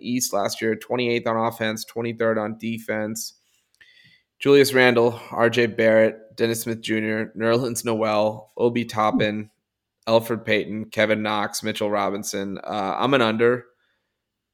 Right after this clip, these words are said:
Uh, this is a really bad team.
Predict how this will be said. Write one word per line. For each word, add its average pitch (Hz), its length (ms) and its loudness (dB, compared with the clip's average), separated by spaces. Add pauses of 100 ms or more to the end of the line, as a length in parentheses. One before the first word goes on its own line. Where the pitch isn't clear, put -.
(440)
Uh, 64 100 -8 (1600)
this 123 220 0
is 135 120 0
a 113 100 2
really 104 380 0
bad 95 320 -2
team. 92 340 -6